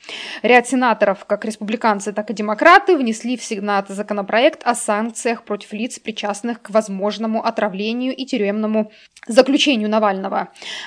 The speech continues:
Надо отметить здесь, что этот законопроект не нов, его уже вносили в сентябре две тысячи двадцатого года,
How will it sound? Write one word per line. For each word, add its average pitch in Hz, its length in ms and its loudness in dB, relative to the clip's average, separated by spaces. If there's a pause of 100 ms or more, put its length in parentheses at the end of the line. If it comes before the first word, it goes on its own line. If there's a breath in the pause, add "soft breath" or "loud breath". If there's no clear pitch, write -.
Надо 254 360 8
отметить 254 640 0
здесь, 196 240 -4
что 226 420 0
этот 247 260 2
законопроект 220 720 2
не 269 160 6
нов, 311 280 8
его 240 280 -2
уже 240 180 0
вносили 233 420 -2
в - 80 -4
сентябре 226 420 -2
две 202 120 -4
тысячи 220 220 -4
двадцатого 208 480 2
года, 262 460 2